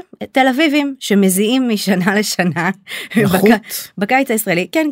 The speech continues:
Speaker 1: ככל שאנחנו קרובים
Speaker 2: יש
Speaker 1: יותר
Speaker 2: יותר,
Speaker 1: לים.
Speaker 2: יש יותר אידוי של מים ויותר, אה,
Speaker 1: <clears throat>
Speaker 2: אה, לחות באוויר?
Speaker 1: יש יותר לחות באוויר. למעשה גם זה הופך את הטמפרטורה לכאילו יציבה יותר, אבל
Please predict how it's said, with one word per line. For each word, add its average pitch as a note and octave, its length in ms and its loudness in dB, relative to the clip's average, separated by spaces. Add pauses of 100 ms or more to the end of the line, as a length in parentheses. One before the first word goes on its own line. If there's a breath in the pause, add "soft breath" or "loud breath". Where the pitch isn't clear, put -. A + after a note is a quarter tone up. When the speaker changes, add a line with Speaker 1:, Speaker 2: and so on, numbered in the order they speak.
Speaker 1:
ככל B3 180 0
שאנחנו A#3+ 280 -2
קרובים G3 360 0
Speaker 2:
יש D#3 160 -2
Speaker 1:
יותר F#3 100 0
Speaker 2:
יותר, E3+ 100 2
Speaker 1:
לים. F#3+ 280 0
Speaker 2:
יש D#3+ 200 -2
יותר D#3 200 -2
אידוי D3 320 0
של C#3+ 180 0
מים D#3 480 0
ויותר, C3+ 360 -2
אה, D3+ 40 0
Speaker 1:
<clears throat> D3 420 2
Speaker 2:
אה, D3 180 -2
לחות C#3+ 320 -6
באוויר? D#3 400 0 (240)
Speaker 1:
יש G3+ 80 -2
יותר G3+ 200 0
לחות F#3+ 280 0
באוויר. F3 460 0 (920 soft breath)
למעשה E3+ 520 0
גם G#3+ 300 0 (140)
זה E3 160 -4
הופך D#3+ 260 -6
את - 120 -4
הטמפרטורה D#3 1080 0
לכאילו F3 580 0
יציבה C#3+ 520 -4 (100)
יותר, C#3+ 360 -2
אבל D3 280 0